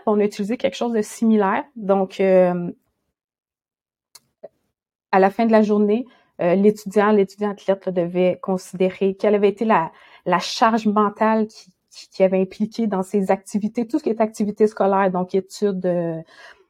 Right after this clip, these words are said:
présence au cours, examen. Donc, encore une fois, il, il notait de un à dix la difficulté.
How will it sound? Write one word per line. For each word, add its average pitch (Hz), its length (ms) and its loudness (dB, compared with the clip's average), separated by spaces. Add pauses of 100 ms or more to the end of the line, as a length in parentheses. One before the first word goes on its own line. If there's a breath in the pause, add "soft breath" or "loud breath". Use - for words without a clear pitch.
(140)
présence 190 540 0
au 202 80 4
cours, 214 340 2
examen. 190 560 -2 (360)
Donc, 180 200 -6
encore 190 180 -2
une 190 100 -2
fois, 202 120 -4
il, 196 240 -2 (120)
il 190 80 -2
notait 196 280 -2
de 185 220 4
un 185 100 -2
à 180 140 2
dix 175 320 -10
la 175 80 -4
difficulté. - 680 -12